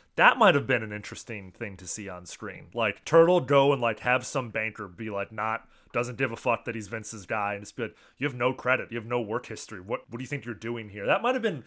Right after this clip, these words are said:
too real for Entourage or not flashy and sexy enough, but, like, maybe seeing that on screen versus, I guess the dad is good,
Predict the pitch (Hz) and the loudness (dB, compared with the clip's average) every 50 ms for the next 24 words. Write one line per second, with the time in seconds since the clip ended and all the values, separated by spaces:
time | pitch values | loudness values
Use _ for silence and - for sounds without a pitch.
0 | _ _ _ _ - - - 180 170 151 117 101 101 117 127 143 147 151 156 165 | _ _ _ _ -10 -6 -4 -4 -4 -4 -4 -6 -6 -2 2 4 4 4 4 2
1 | - - _ _ _ - 165 160 151 156 156 143 160 165 160 160 165 156 139 127 | 0 -6 _ _ _ -2 0 2 2 2 0 0 2 4 4 6 4 4 2 0
2 | 120 127 131 131 139 - - _ _ - - 131 127 123 123 113 - - 131 120 | 0 2 2 2 2 0 -6 _ _ -14 -4 -2 0 0 0 0 -2 -8 -10 -12
3 | 110 107 - - 123 120 - - 151 147 143 156 165 170 160 - - 135 135 135 | -10 -10 -8 -8 -8 -8 -8 -10 -8 -6 -4 -4 -4 -4 -6 -6 -8 -4 -2 -2
4 | 127 131 - - _ _ - 143 180 202 233 - - - 190 165 139 127 131 139 | -4 -4 -8 -16 _ _ -4 -2 -2 -2 -2 -4 -4 -4 -4 -4 -2 2 4 4
5 | 139 135 123 117 - - - 131 127 120 117 113 107 120 120 113 - 131 123 113 | 4 4 2 -2 -6 -10 -10 -8 -8 -6 -8 -4 -2 -2 -2 -2 -4 -6 -6 -6
6 | 107 - - - _ _ _ _ _ _ _ _ _ _ _ _ _ _ - 196 | -6 -10 -12 -14 _ _ _ _ _ _ _ _ _ _ _ _ _ _ 0 2
7 | - 294 294 - 196 156 143 147 147 151 151 135 139 117 107 104 139 131 123 127 | 2 0 0 0 -2 2 4 6 6 6 6 4 2 -4 -6 -4 0 2 2 2
8 | 131 135 | 2 -2